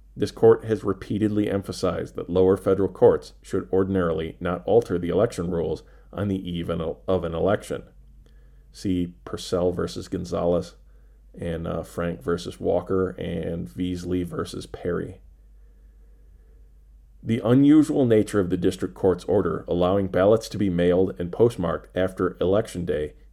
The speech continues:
is perhaps best dem-, demonstrated by the fact that the district court had to issue a subsequent order enjoining the public release of any election results for six days after Election Day. In doing so, the district court,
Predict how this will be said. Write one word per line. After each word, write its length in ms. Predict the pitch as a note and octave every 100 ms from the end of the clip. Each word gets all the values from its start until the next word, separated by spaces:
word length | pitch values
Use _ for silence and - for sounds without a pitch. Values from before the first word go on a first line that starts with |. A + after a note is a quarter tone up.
| -
is 160 | G2+ F2+
perhaps 480 | - G2+ A2+ A#2+
best 400 | - A2 G#2 -
dem-, 240 | - G2 - -
demonstrated 640 | G#2+ G#2 F2 F#2 E2+ E2+
by 140 | - F2
the 80 |
fact 320 | F2 F#2 F2+ F2+
that 200 | - -
the 80 |
district 420 | F2+ G2+ - A2 -
court 340 | A2 E2 - - - -
had 160 | G2+ G#2
to 200 | A2 F#2+
issue 300 | F#2 F#2 F2
a 80 | F2+
subsequent 640 | F2+ G#2+ F2 C3+ C3+ A#2
order 360 | - F2 E2+ D#2 - -
enjoining 540 | - G2+ F2+ F#2+ A2 A#2+
the 80 | A#2+
public 400 | - G#2 G#2 -
release 400 | G2 E2+ E2 -
of 160 | F2+
any 220 | F2 F#2
election 420 | G2+ F#2+ F2 - F#2
results 400 | F2+ F2 F2 -
for 180 | -
six 320 | F2 - G2+ -
days 320 | E2 E2 E2
after 300 | - E2 F2+
Election 400 | F2 F2+ - -
Day. 260 | - - - - - - - _ - - - - - - -
In 180 | G#2+ F#2+
doing 300 | A2 B2+ F#2
so, 380 | - E2+ D#2 - -
the 120 | G2+
district 480 | F2 A2 - B2+ -
court, 260 | G#2 F#2+